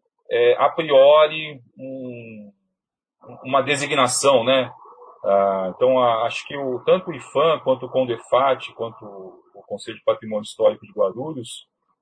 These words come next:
é, quando você olha exatamente, olha esse processo de atuação,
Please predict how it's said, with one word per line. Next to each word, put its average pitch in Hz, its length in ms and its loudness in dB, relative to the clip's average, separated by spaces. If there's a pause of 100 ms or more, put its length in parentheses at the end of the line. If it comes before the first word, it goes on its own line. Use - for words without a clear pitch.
(140)
é, 95 880 6 (480)
quando 135 220 0
você 131 260 -2
olha 127 420 6 (300)
exatamente, 131 640 0
olha 120 340 0
esse - 340 -12
processo 160 380 -6
de 160 60 -6
atuação, 143 640 -4